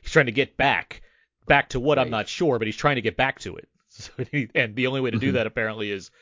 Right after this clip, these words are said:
Speaker 1: talking to Cletus Cassidy. <laughs> Um, I don't know why.
Speaker 2: The only serial
Speaker 1: <laughs>
Speaker 2: killer in America. <laughs>
Speaker 1: And Cletus Cassidy is obsessed with Eddie Brock for some reason. Again, I don't really know why, but that's how it is. <laughs> It's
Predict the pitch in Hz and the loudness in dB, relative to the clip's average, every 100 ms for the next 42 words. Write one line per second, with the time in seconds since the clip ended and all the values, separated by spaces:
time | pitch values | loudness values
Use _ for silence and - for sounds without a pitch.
0 | _ _ _ - 135 139 117 127 110 - | _ _ _ -4 -4 -4 -6 -8 -8 -4
1 | 147 135 - - 214 - 107 113 - - | -4 -4 -8 -4 -4 -4 -4 -4 -6 -12
2 | 233 202 175 - - - - 156 135 - | -14 -12 -10 -12 -10 -10 -6 -8 -8 -12
3 | - - - 139 151 143 139 135 - 160 | -16 -14 -6 0 0 2 0 2 4 6
4 | 185 214 220 240 254 196 220 214 190 170 | 8 8 8 8 6 6 6 8 6 6
5 | 170 165 170 - 160 156 151 143 135 131 | 4 4 0 -2 2 2 2 0 2 2
6 | 127 104 101 - 135 - - - _ - | 0 -6 -8 -10 -12 -12 -18 -20 _ -6
7 | 131 170 160 143 190 180 160 156 156 143 | -4 0 0 2 2 2 0 -2 0 -2
8 | 127 113 - 170 - 156 - 156 135 139 | -2 -4 0 0 0 -4 -2 -2 -2 0
9 | 202 - 131 - 123 110 101 117 - 123 | 0 0 -4 -8 -8 -8 -8 -10 -8 -2
10 | 170 127 123 139 156 139 131 120 107 113 | -2 -2 -2 -2 -2 -2 0 0 -2 -4
11 | 208 143 101 113 110 104 98 _ _ _ | -4 -2 -2 -4 -6 -8 -8 _ _ _
12 | _ _ _ _ _ _ _ _ _ - | _ _ _ _ _ _ _ _ _ -10
13 | 104 113 139 127 135 196 175 175 151 143 | -8 -4 -2 -2 0 -2 -2 -4 -10 -10
14 | 151 - - - | -12 -14 -18 -20